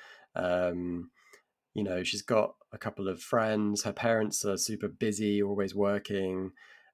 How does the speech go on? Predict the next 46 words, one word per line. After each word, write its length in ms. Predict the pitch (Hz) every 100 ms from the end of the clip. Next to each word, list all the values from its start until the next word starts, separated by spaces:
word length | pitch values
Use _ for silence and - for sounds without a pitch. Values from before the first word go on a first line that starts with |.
| -
Uh, 40 |
she 100 | -
lives 100 | 113 107
in 60 |
a 40 | 101
condo 720 | - 107 104 101 101 95 92
that's 260 | 92 -
just, 160 | - -
like, 200 | 92 87
really, 640 | 98 95 90 90 87 87 -
um, 580 | - 92 87 87 87 82 - - - _ _ _ _ 202
you 120 | 104
know, 160 | 92 82
it's 200 | 82 87
like 140 | 87
a 40 | 95
really 300 | 92 90 - _ _
boring, 400 | 107 95 87 85
bland 580 | 85 90 85 82 85 82
kind 140 | -
of 80 | 85
version 380 | - 92 87 92
of 80 | 85
America. 640 | 87 82 85 82 90 87 - - - _
But 100 | 113
her 100 | 101
friends 460 | 104 135 131 127 110
drag 400 | - 117 123 123
her 140 | 104
to 100 | -
this 460 | 107 104 95 - 104 -
shop 440 | - 123 104 - -
at 120 | -
the 80 | 101
mall 400 | 117 139 95 101
called 240 | - 101
Dry 380 | - 104 92 92 -
Ice. 680 | 160 165 - - - - - _ _ _ _ _ _ -
Does 140 | 104
it 60 | 101
get 120 | 117
more 120 | 120
nineties 400 | 120 139 131 139
than 100 | 139
Dry 360 | 123 131 135 143
Ice? 220 | 180 -